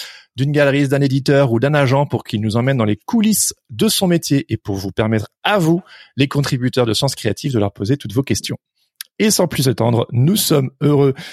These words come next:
d'accueillir Jérémy Martinez, cofondateur et directeur artistique du magazine Keyblind, qui est devenu bien plus qu'un magazine,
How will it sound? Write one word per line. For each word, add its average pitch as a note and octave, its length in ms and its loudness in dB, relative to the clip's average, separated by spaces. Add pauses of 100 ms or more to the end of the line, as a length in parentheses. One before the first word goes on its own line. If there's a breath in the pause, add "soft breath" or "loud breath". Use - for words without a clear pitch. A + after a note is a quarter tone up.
(160 loud breath)
d'accueillir C#3+ 720 2
Jérémy D#3 580 2
Martinez, A#2 720 0 (240)
cofondateur A2+ 920 2
et G#2 140 0
directeur G#2 560 0
artistique A#2 480 -6
du G2+ 120 -6
magazine G2+ 480 2 (100)
Keyblind, A2 520 0 (640 loud breath)
qui - 100 -4
est F#2+ 60 0
devenu F#2+ 260 -2
bien G#2 160 -2
plus G#2 200 -6
qu'un G2+ 100 -2
magazine, A2 560 2